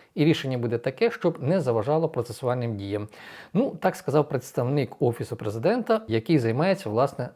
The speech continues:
питаннями санкцій загалом. Ну, а яка буде подальша доля Мініча та Цукермана, ну, мені видається зрозуміло. Навряд чи вони повернуться до України, оскільки вже навіть фігуранти справ виходять під завдаток, який вносять за них.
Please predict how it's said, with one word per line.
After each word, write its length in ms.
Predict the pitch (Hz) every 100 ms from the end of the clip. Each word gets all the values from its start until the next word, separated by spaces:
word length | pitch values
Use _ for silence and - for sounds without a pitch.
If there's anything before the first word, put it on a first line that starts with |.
| _
питаннями 600 | - 117 127 127 120 113
санкцій 520 | 107 - 131 117 117 104
загалом. 580 | 104 110 113 92 92 - - - -
Ну, 160 | 185 214
а 60 | 170
яка 220 | 156 170
буде 220 | 151 139
подальша 460 | 120 143 135 - 127
доля 380 | 175 175 107 - - - - -
Мініча 460 | 127 156 135 -
та 120 | 123 123
Цукермана, 640 | 120 135 147 175 147 110 - 131
ну, 200 | 123 170
мені 220 | 170 147
видається 360 | 135 135 127
зрозуміло. 480 | 113 113 110 92 98
Навряд 300 | 107 120 110
чи 100 | -
вони 100 | 107
повернуться 500 | 98 107 110 107 -
до 120 | 120
України, 320 | 123 165 233 190
оскільки 340 | - 147 135
вже 200 | 107 139
навіть 220 | 120 104
фігуранти 540 | - 107 117 131 107 101
справ 300 | - 208 185
виходять 500 | 101 131 139 131 -
під 240 | 117 - _ - - _ _ -
завдаток, 540 | 110 143 131 98 101
який 180 | 107 123
вносять 360 | 107 151 165 107
за 120 | 98
них. 140 | 95